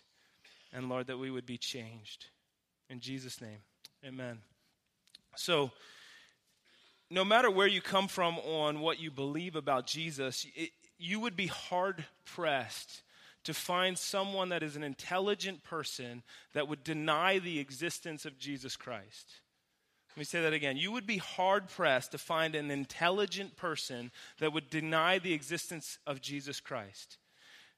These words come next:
The, the historical evidence, if you put aside the biblical evidence and just take the historical evidence, there is no man that has ever made a greater difference in the history of this world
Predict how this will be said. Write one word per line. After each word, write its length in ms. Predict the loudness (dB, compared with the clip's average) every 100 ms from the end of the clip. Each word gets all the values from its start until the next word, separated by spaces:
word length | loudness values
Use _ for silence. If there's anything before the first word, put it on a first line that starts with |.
| _ _ 6
The, 320 | 8 10 6 2
the 100 | 2
historical 880 | 4 2 0 0 0 4 2 2 2
evidence, 520 | 4 4 2 0 -2 -4
if 160 | -4
you 80 | -4
put 240 | -4 -4
aside 460 | -2 2 4 6 4
the 60 | 2
biblical 580 | 2 2 2 0 0
evidence 360 | 2 0 -4 -6
and 100 | -8
just 200 | -6 -4
take 180 | -4 -2
the 120 | -6
historical 680 | -6 -8 -4 -2 -2 -2 0
evidence, 440 | 0 0 -4 -6 -12 -10 2
there 160 | 4
is 160 | 6 4
no 240 | 4 4
man 240 | 6 6 6
that 120 | 4
has 140 | 0
ever 300 | 2 2 2
made 320 | 0 2 4 2
a 80 |
greater 520 | -4 -2 2 4 2 0
difference 480 | 0 0 -2 -4
in 60 | -4
the 60 | -4
history 460 | -4 -6 -2 -2
of 80 | -2
this 180 | -4 -4
world 400 | -2 2 4